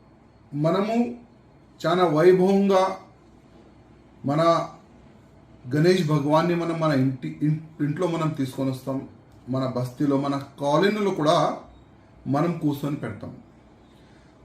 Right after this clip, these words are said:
పూజ గురించి మనం బజార్ వెళ్తాం, మిఠాయి కానీ ఇంకా పూజా సామాన్లు కానీ మనం తీసుకుంటాం.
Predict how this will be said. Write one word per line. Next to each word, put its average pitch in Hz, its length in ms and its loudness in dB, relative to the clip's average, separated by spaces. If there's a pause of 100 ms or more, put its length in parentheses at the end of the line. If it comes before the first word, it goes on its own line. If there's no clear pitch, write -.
(120)
పూజ 226 240 2 (520)
గురించి 180 580 0 (760)
మనం 151 360 2
బజార్ 156 360 6
వెళ్తాం, 180 480 0 (460)
మిఠాయి 135 560 2
కానీ 147 440 0 (800)
ఇంకా 135 220 0
పూజా 147 800 4
సామాన్లు 156 400 2
కానీ 147 480 0 (480)
మనం 190 260 0
తీసుకుంటాం. 196 600 2